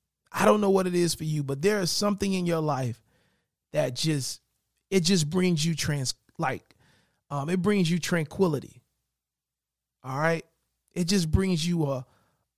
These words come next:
a level of peace. You know what I mean? And when you're going through hard times, focus on that, especially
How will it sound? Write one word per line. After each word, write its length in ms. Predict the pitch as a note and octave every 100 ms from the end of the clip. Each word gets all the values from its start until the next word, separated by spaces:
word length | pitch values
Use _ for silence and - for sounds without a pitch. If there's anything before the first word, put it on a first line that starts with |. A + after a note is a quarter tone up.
| _ _ _ _ _ _ _
a 60 | D3+
level 420 | D3 G3+ C4 A3+
of 180 | C3 -
peace. 680 | - - C4+ - - - - _ _ _ _ _ _ _ _ _ -
You 120 | D3+
know 120 | E3
what 120 | E3
I 20 | F3
mean? 400 | F3+ G3 G3 G3 _ _
And 420 | E3+ E3+ D#3 D3 - _ _ -
when 160 | D3+
you're 100 | D#3+
going 220 | D#3+ G#3+ A3
through 160 | A3
hard 240 | G3 G#3 -
times, 320 | G#3 G#3 F3+
focus 400 | F3 A3 F#3 C#3+
on 120 | A#2
that, 200 | F#2 - -
especially 760 | C3+ - A#3+ - - F3 C#3+